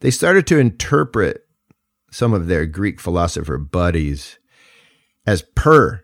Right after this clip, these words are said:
the individual. Fifteen hundred years before Thomas Jefferson, a guy named Marcus Aurelius, he was the emperor of Rome, well, he and other Stoics like him were forming a coherent theory on natural law. Oh, natural law, putting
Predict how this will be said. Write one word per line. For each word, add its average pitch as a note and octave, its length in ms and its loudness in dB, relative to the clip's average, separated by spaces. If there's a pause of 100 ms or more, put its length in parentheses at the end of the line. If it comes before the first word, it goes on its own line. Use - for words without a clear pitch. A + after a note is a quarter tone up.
(120)
the G2 160 0
individual. C2+ 600 -6 (840)
Fifteen D#3+ 520 0
hundred B2+ 320 4
years G#2 200 2
before G2 320 -2
Thomas G2 380 -2
Jefferson, A2+ 440 -2
a E2 40 -2
guy F2+ 220 -2
named E2+ 160 0
Marcus E2+ 400 -4
Aurelius, G2 600 -2 (480)
he E2 120 -4
was D2 140 -6
the D2+ 120 -4
emperor D2 260 -4
of A#1+ 120 -12
Rome, C#2 300 -10 (500)
well, G#2+ 220 2
he D3+ 400 4
and A2+ 100 2
other A2+ 400 2 (400)
Stoics C3 520 2
like A#2 240 2
him A2+ 120 4
were F#2+ 80 2
forming A2+ 400 0
a E2+ 60 -2
coherent A#2+ 640 0
theory A#2 360 2
on F#2+ 160 0
natural G2 520 -2
law. E3 520 -2
Oh, G#3 320 -6
natural G#2+ 760 -2
law, C3+ 320 -2
putting C#3+ 500 2